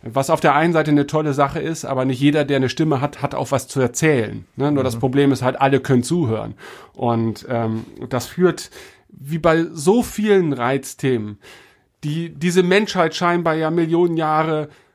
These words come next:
Speaker 1: dennoch hat überleben lassen, ähm, der Punkt erreicht ist, wo man nur noch sagen kann, entweder etwas existiert überhaupt nicht mehr, wird ausradiert aus unserer Kultur oder,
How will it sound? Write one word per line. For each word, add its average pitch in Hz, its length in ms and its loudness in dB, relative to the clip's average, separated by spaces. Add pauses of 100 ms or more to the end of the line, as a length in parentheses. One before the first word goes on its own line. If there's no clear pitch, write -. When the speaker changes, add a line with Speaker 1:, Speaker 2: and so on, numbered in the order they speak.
(160)
Speaker 1:
dennoch 156 440 2
hat 165 160 0
überleben 156 540 0
lassen, 151 520 -4 (340)
ähm, 131 560 0 (420)
der 143 260 0
Punkt 247 300 2
erreicht 143 480 0
ist, 165 260 -4 (480)
wo 160 520 0
man 156 320 -2
nur 202 100 4
noch 190 140 4
sagen 170 320 2
kann, 165 220 -2
entweder 170 640 -2
etwas 147 280 -6
existiert - 680 -4 (380)
überhaupt 202 480 2
nicht 185 160 -6
mehr, 180 200 2
wird 175 180 -4
ausradiert 175 580 -2
aus 170 160 -6
unserer 160 280 -4
Kultur 175 600 -4 (280)
oder, 170 440 4